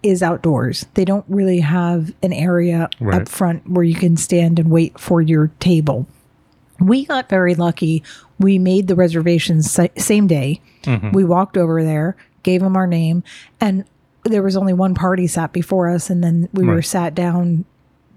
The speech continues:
Speaker 1: I think, I believe, be-, you know, five minutes before our reservation time or right at our reservation time.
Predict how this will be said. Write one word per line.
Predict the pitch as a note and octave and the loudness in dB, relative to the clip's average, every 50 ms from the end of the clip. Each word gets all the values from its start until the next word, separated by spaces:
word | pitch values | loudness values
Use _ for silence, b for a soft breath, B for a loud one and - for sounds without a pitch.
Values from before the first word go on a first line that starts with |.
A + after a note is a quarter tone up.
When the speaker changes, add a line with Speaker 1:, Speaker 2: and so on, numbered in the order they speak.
| - A3 _ - | -20 -16 _ -6
Speaker 1:
I | G#3 G3+ | -4 -4
think, | C#3+ A#2 C4 F#4 - - _ _ - | -2 -4 -6 -6 -8 -14 _ _ -2
I | F#3+ | -2
believe, | F3 F#3 F3 E3+ A3 D4+ - - - _ | 0 0 0 0 0 -2 -2 -4 -6 _
be-, | - E3 D#3 D#3+ - | -2 -2 -2 -2 -2
you | B3 | -2
know, | A3 F#3 | -2 -2
five | D3+ - F#3+ F#3 F3+ - | 0 0 0 0 0 0
minutes | G3 F#3+ F3+ - | -2 -2 -2 -2
before | - - E3 - - F#3+ F3 | -2 -4 -4 0 0 0 2
our | E3+ E3+ | 2 2
reservation | E3+ E3+ E3+ E3 E3+ D#3 E3+ G#3+ A3 - G#3 F#3 | 2 2 2 0 0 0 0 0 0 -2 -2 0
time | D#3+ F3 E3 D#3+ E3+ | 0 0 2 2 2
or | E3+ | 2
right | D#3+ E3 D#3+ D#3+ | 2 2 2 2
at | D#3+ E3 F3 | 2 2 2
our | F3 D#3+ | 2 2
reservation | D#3 D#3 D#3 D#3 D3+ D3 D3+ D3 D3 - D#3 D3 | 2 2 0 0 0 0 0 0 -2 -2 -2 -2
time. | D3 D3 C#3+ C3+ D3 | -2 -2 -2 -2 -4